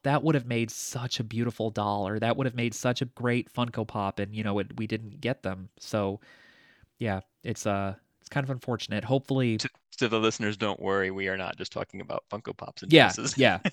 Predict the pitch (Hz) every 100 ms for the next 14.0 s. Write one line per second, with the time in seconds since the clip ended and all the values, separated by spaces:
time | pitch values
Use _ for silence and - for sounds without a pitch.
0 | - - - - - - 117 - - -
1 | - 123 - - 113 98 67 - - -
2 | - - - - - - 117 110 104 101
3 | _ _ 107 104 120 107 101 160 160 147
4 | 135 117 113 104 104 101 107 98 95 92
5 | 92 107 107 - 117 104 98 95 95 95
6 | - _ 104 92 95 101 101 - 104 98
7 | 98 95 - - 110 95 98 - 107 101
8 | 104 98 95 98 95 90 - 101 98 92
9 | 95 95 90 - - _ _ _ _ -
10 | 101 85 73 - _ _ 127 - 208 -
11 | 104 87 110 131 147 135 135 143 123 131
12 | 135 120 135 131 139 131 123 _ _ 127
13 | 123 135 - 120 - 139 160 - 78 -